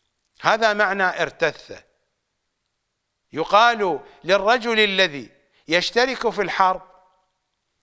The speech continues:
ويقاتل ويجرح بجراحات كثيرة وشديدة حتى يقع على الأرض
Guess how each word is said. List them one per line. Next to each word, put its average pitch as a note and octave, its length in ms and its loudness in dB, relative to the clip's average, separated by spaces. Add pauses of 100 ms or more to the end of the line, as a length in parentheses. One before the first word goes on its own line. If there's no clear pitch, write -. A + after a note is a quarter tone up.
(140)
ويقاتل G3 760 0 (1900)
ويجرح G#3+ 880 2
بجراحات G#3 840 2
كثيرة B3 1120 0 (560)
وشديدة G3+ 1000 0 (720)
حتى G3+ 460 2
يقع C4+ 260 4
على A#3 400 4
الأرض E3 400 0